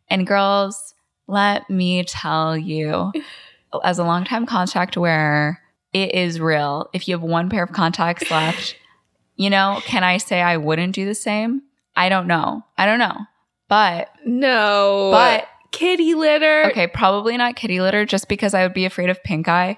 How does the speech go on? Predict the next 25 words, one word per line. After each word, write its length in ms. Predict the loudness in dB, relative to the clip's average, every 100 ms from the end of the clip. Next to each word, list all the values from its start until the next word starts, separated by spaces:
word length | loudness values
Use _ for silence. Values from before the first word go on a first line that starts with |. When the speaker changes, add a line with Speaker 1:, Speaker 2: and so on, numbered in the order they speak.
| 2
Speaker 2:
There's, 340 | 2 2 2
like, 280 | 0 0 -4 _ _
pieces 340 | -6 -4 -2 0
of 120 | 0
shit 320 | 2 0 0 0
in 240 | 0 2
that 220 | 2 2 2
litter 200 | 0 2
box. 500 | 0 0 -2 -8 -2
Speaker 1:
I 80 | 0
have 360 | 2 2 2 2
dropped 280 | 0 0 -2
a 60 |
contact 500 | -2 0 0 -2 -4 -2
on 180 | -2 0
the 60 |
floor 300 | -2 -2 0
and 180 | 0 -2
put 100 | -2
it 80 | -2
back 220 | -2 -2
in 60 | -2
my 120 | 0
eye, 320 | 2 2 0 -4 -16 _
but 320 | 4 6 4